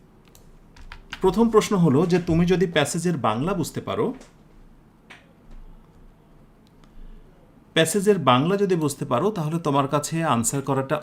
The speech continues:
অনেক বেশি সহজ হয়ে যাবে। ও হ্যাঁ, এই মুহূর্তে যারা যুক্ত হয়েছে তাদের বলি, চলছে এইচএসসি আলিম পরীক্ষার্থীদের জন্য নিয়মিত আয়োজন। পুরো এই আয়োজনটি সাজানো হয়েছে একাডেমিক কনসেপ্ট এবং অ্যাডভান্স অ্যাডমিশন মেথডে।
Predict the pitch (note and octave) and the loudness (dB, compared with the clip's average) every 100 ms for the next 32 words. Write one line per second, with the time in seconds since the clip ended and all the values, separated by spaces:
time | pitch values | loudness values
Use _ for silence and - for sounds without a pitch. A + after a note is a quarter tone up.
0 | - D3 D#3+ F#3 G3 F3 C3 C3 C#3 A#2 | -2 0 2 2 2 0 -2 -2 -4 -4
1 | G#2+ F#2 G2+ F2+ E2 D2 - - - - | -4 -4 -8 -8 -12 -14 -18 -20 -20 -20
2 | - - - - - C#3+ G3 A#2+ C3 D3 | -20 -20 -20 -16 -4 0 0 0 0 0
3 | D#3+ E3 D#3 D3 B2 B2+ C3+ C#3+ E3+ B2 | 0 -2 0 2 0 -4 -6 -6 -4 -4
4 | A#2 A2 D3+ E3+ A#2 - B2 A2+ B2 - | -4 -4 -4 -4 -6 -4 -4 -4 -8 -6
5 | A2+ A2+ A#2 A#2 A2+ B2+ C3 B2 A#2 A#2+ | -4 -4 -4 -8 -8 -14 -10 -8 -6 -4
6 | A#2 A#2+ E3+ C3+ A2+ G2+ G2+ F#3 A3+ - | -2 0 2 0 -2 -6 -4 -6 -8 -16
7 | - - - - G3 G3+ F#3 B2+ A2+ A2 | -20 -20 -20 -4 2 4 4 2 0 -2
8 | A#2+ B2 B2 C#3+ D3 D3+ - E3 E3 - | -2 -2 -2 -2 -4 -6 -4 -4 -4 -6
9 | A2+ D3 C#3+ C#3+ C#3 A2 G#2 F#3+ G#3 - | -6 -4 -2 -2 -2 -4 -4 -6 -6 -8
10 | A#2 A#2 B2+ B2+ A2 A#2+ D3 C#3+ A#2+ A2 | -8 -6 -4 -4 -4 -6 -6 -6 -8 -6
11 | A2+ A#2 G#2 G2 G#2 F2 | -6 -4 -6 -6 -8 -10